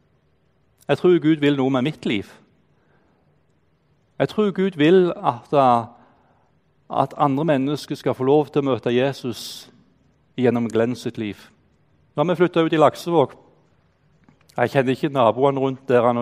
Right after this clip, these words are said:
som vi kommer til å bo. Ehm, jeg har nå helst på noen av de allerede, faktisk, eh, og jeg tror at, eh, jeg skal få lov til å dele evangeliet med noen av de naboene. For jeg puster ennå,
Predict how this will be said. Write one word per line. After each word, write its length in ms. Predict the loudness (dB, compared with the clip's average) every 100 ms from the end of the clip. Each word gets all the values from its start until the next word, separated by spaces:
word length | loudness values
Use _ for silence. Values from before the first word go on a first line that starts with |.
| -4
som 300 | -4 -4 -4 -6 -18 -20 -20 _ -4
vi 120 | -2
kommer 260 | 0 0 -2
til 80 | -2
å 60 |
bo. 240 | -2 -2 -4 -10 -20 _ -20 _ _ 0
Ehm, 460 | 4 4 2 -2 -8 -14 _
jeg 140 | -2 2
har 120 | 2
nå 120 | 4
helst 320 | 2 2 0
på 140 | 2 4 2 -2 -20 _ _ -4
noen 280 | -2 4
av 140 | 4 6
de 120 | 6
allerede, 560 | 6 8 6 6 4 2 2
faktisk, 540 | 2 2 -4 -4 0
eh, 280 | 4 6 6 2
og 420 | 2 4 4 2 -18 -20 _ _ _ _ _ _ _ -2
jeg 120 | -2
tror 320 | -2 -2 0 0
at, 140 | 2
eh, 300 | 4 4 2 -4 -20 _ _ _ _ _ _ _ _ _ _ _ _ _
jeg 80 | -12
skal 140 | -10 -4
få 120 | 0
lov 100 | 0
til 80 | 0
å 20 |
dele 180 | 0 0
evangeliet 460 | 0 0 0 0
med 100 | -4
noen 160 | -6 -6
av 100 | -4
de 60 | -2
naboene. 500 | -2 -2 -6 -6 -10 _ _ _ _ _ _ _ _ _ _ _ _ _ _ _ _ _ _ -4
For 100 | 0
jeg 100 | 0
puster 460 | 0 -2 2 4 4
ennå, 220 | 2